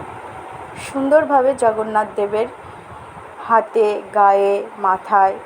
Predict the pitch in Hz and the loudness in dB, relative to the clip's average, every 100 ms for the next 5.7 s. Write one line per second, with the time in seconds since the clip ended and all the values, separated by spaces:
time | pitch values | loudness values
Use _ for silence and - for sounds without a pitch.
0 | - - - 277 294 302 - 285 - 233 | -16 -12 -6 -4 -2 -4 -2 -4 -2 -6
1 | 202 220 190 320 - - - - - 220 | -4 0 0 -2 -10 -20 -20 -16 0 0
2 | 190 196 202 302 453 233 202 196 165 156 | 0 0 0 0 -4 -10 -4 -2 -2 -6
3 | 160 - 190 185 - - - - - 214 | -8 -8 -8 -8 -12 -20 -20 -18 -4 0
4 | 220 - 226 220 208 208 226 226 - 208 | 0 0 0 0 -2 -4 -6 -6 2 2
5 | 190 - 202 202 202 - | 2 2 4 4 2 2